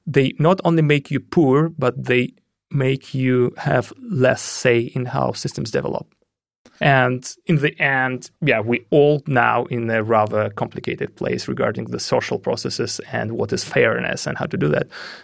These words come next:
But I believe not in the least part we arrive there because we build the monopolies in a way that they disenfranchise individuals. And this is why, once again,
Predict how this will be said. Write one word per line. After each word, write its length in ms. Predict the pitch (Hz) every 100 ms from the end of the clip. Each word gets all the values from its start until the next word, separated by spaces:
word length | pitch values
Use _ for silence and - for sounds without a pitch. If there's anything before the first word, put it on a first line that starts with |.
| -
But 160 | 123 -
I 120 | 131
believe 460 | 131 127 123 - -
not 380 | 147 135 131 -
in 160 | 131
the 140 | 120 117
least 400 | 117 151 - -
part 380 | 120 117 - - - - _
we 180 | 151 - -
arrive 380 | 123 117 127 107
there 220 | 117 117
because 340 | 110 120 113 110
we 260 | 117 113 - - - - - - _ -
build 300 | 123 135 123
the 100 | 117
monopolies 600 | 113 117 117 110 107 113
in 80 | 117
a 40 | 110
way 200 | 110 110
that 220 | 113 107
they 140 | 110
disenfranchise 840 | 107 117 117 113 113 110 104 -
individuals. 600 | - - - - - - _ -
And 160 | 147 123
this 120 | 123
is 160 | 120
why, 280 | 127 120 117 - -
once 200 | 131 135
again, 380 | 127 117 123